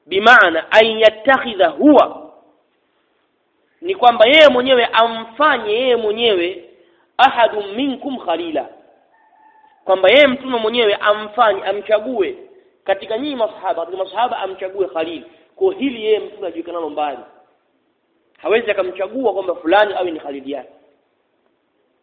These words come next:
Yani yeye Mtume ndio hatomchagua, na ndio maana akasema, "Walau kuntu muttakhidhan khalilan ish lattakhadhtu Aba Bakari khalila," na lau ningemcha-, ningeamua kumchagua mtu kuwa ni kipenzi,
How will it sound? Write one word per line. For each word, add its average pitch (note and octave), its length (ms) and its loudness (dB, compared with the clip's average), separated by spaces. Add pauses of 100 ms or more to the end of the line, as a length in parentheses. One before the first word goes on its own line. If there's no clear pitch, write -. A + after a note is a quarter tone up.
(1120)
Yani D3+ 240 -6
yeye A3 200 6
Mtume F#3 520 -8 (280)
ndio G#3 180 0
hatomchagua, G3 920 -2 (560)
na D3+ 60 -12
ndio E3 100 -8
maana G3+ 200 2
akasema, G3 240 -4
"Walau F3+ 360 2
kuntu A#3+ 420 -4 (340)
muttakhidhan G3 720 -4
khalilan B3 640 -2
ish F#3 320 -4 (500)
lattakhadhtu E3+ 720 -4
Aba D#3 220 -4
Bakari G#3 480 2 (460)
khalila," D4+ 360 -8 (840)
na E3+ 80 -4
lau D4 200 4
ningemcha-, C4+ 480 -6
ningeamua A#3 500 -4
kumchagua A#3+ 580 -4
mtu B3+ 260 -8
kuwa A#3 140 -4
ni G#3+ 60 -6
kipenzi, F3+ 500 -4